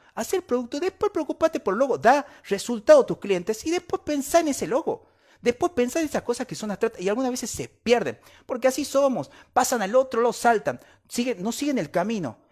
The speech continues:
no siguen el camino validado de esto que es muy, pero muy importante. Es muy importante tener claro de que hay cosas que son primordiales y otras que no. Por ejemplo, de que tu producto funcione, que de, que dé resultados, que cumplas con la promesa que estás dando.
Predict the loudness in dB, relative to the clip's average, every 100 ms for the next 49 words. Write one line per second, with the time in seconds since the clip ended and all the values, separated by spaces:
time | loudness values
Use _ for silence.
0 | _ -8 -4 -2 -2 0 -2 0 0 0
1 | 0 2 2 0 -4 -6 -8 -8 -10 -14
2 | _ -8 -6 -4 -6 -8 -8 -8 -6 -8
3 | -8 -10 -12 -8 -8 -10 -18 _ _ _
4 | -4 -4 -6 _ -12 -6 -2 -2 -4 -6
5 | -6 -4 -4 -4 -10 -4 0 0 0 -10
6 | -20 _ -2 0 -2 -4 -2 -2 0 -4
7 | -6 -8 0 0 0 -8 -2 0 0 -2
8 | -2 -4 -4 -8 -8 -8 -8 -10 -12 -4
9 | 0 2 2 0 -10 -8 -6 -4 -4 -4
10 | -4 -6 -6 -10 -10 -10 -8 -8 -12 -10
11 | -2 0 0 -2 0 2 2 -4 -8 -4
12 | 0 0 0 -6 -14 _ -4 0 0 2
13 | -2 -2 -2 -2 -4 -6 -8 -4 -4 -4